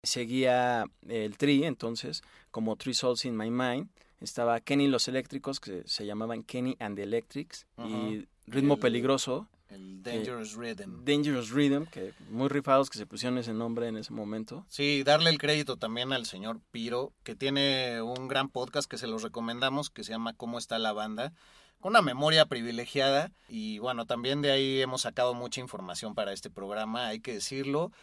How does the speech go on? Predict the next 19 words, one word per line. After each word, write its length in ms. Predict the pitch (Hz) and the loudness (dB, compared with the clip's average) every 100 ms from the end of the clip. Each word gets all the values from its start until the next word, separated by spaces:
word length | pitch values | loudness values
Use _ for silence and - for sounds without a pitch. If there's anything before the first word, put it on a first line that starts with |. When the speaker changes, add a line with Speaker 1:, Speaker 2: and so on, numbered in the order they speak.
| - - _ | -20 -20 _
Speaker 2:
y 600 | - 147 151 156 156 156 151 117 - | -6 0 2 4 2 2 2 0 -4
pues 240 | 135 - | -4 4
habla 280 | 151 156 160 | 4 6 2
con 200 | 127 120 | 0 -2
todos 960 | - 151 147 147 143 139 127 123 113 113 | 4 4 4 4 2 0 -2 -6 -8 -8
los 300 | 113 113 113 | -8 -8 -8
rockeros 340 | 120 147 143 | -4 0 0
más 220 | 131 131 | 0 0
importantes 560 | 147 127 107 117 117 123 | -2 -4 -4 -4 -4 -6
de 120 | 104 | -6
la 120 | 90 | -6
escena 320 | 92 - 113 113 | -6 -6 -4 -4
mexicana, 520 | 95 - - 101 98 | -6 -12 -8 -6 -6
entonces 340 | 87 98 92 | -10 -8 -8
si 100 | - | -8
pueden 260 | 85 104 101 | -8 -8 -8
por 140 | 92 | -8
ahí 160 | 87 92 | -8 -6
buscar 420 | 95 - 98 - | -8 -8 -8 -8